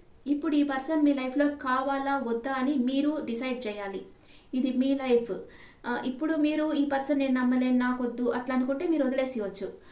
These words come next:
లేదా ఈ పర్సనే నాకు కావాలి, ఈ పర్సన్ నేను అన్‌కండిషనల్‌గా లవ్ చేస్తున్నాను, ఈ పర్సన్‌లో ఇలాంటి ఫాల్ట్ ఉండడం వల్ల నేను ఈ పర్సన్‌ని వదిలేయలేను,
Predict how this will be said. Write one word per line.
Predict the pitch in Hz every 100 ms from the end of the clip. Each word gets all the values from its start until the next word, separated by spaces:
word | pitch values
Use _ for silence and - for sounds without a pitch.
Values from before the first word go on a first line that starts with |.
| - - -
లేదా | 262 262 254 247 226
ఈ | 233 233
పర్సనే | 226 - 285 320
నాకు | 277 247 247
కావాలి, | 226 226 220 226
ఈ | 233
పర్సన్ | 233 226 294 285
నేను | 262
అన్‌కండిషనల్‌గా | 254 294 285 269 269 269 277 262
లవ్ | 233 233
చేస్తున్నాను, | 220 - 214 208 208 -
ఈ | 240
పర్సన్‌లో | 247 233 - 269 262
ఇలాంటి | 254 240 233 233
ఫాల్ట్ | 233 233 247 247 254
ఉండడం | 220 240 262 247
వల్ల | 226 240 311 - - - - -
నేను | 254 254
ఈ | 254
పర్సన్‌ని | 214 240 277 226
వదిలేయలేను, | 208 240 240 214 208